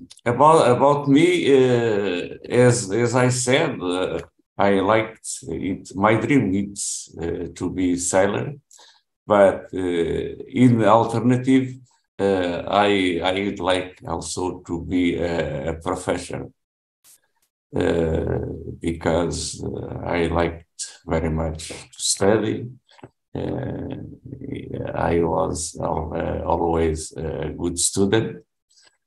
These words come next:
Then, uh, in, uh, in alternative, uh, when someone asks me, sometimes I, I, I said, "I, I always like to be a,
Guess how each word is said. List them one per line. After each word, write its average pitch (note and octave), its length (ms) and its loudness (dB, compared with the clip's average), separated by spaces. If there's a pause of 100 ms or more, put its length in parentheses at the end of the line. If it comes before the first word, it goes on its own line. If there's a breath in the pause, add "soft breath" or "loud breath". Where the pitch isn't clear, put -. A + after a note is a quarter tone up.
(120)
Then, G2 500 0
uh, G#2 260 -4
in, F#2+ 440 2
uh, F#2+ 40 2 (680)
in F2+ 540 -2
alternative, G2 920 0 (500 loud breath)
uh, F2 1080 0
when F2 260 2
someone E2+ 760 2
asks E2 420 2
me, G2+ 300 2 (220 loud breath)
sometimes E2+ 960 0
I, E2 460 2
I, - 360 -2 (420)
I - 160 -2
said, F#2 520 0 (400 loud breath)
"I, A2 760 4
I G2+ 240 4
always G2 640 4
like F2+ 400 0
to F2 160 -4
be E2 240 0
a, D#2 540 -2